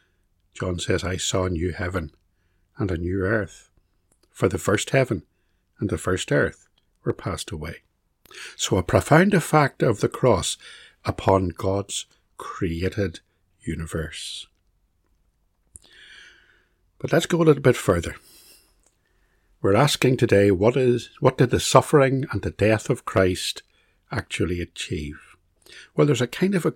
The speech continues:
Godward effect of the cross. Pick up a good dictionary and look up the word propitiation or propitiation. P R O P I T I A T I O N. Okay, so it's not a word we use every day,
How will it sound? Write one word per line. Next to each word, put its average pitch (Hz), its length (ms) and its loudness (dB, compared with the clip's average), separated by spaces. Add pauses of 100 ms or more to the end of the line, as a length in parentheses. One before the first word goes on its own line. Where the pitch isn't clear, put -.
Godward 104 580 2
effect - 480 -4
of - 120 -6
the - 80 -6
cross. - 600 -8 (1040)
Pick - 180 -4
up 214 160 0
a 180 40 -4
good 147 220 2
dictionary 92 520 -2 (600)
and 113 160 6
look 175 140 4
up 202 140 2
the 170 80 4
word 113 360 4
propitiation 95 1040 0
or 120 80 4
propitiation. - 840 -6 (680)
P 107 260 0
R 139 420 4
O 120 260 4
P 120 400 -2
I 139 280 -2
T 110 440 0 (260)
I 127 240 4 (100)
A 101 220 2
T 98 480 -8 (100)
I 104 300 -6
O 95 200 -2
N. - 340 -6 (1300)
Okay, 117 280 4
so 98 160 2
it's - 100 0
not 131 120 6
a 180 60 4
word 131 280 8
we 120 160 6
use 101 340 4
every 90 300 0
day, 87 280 -2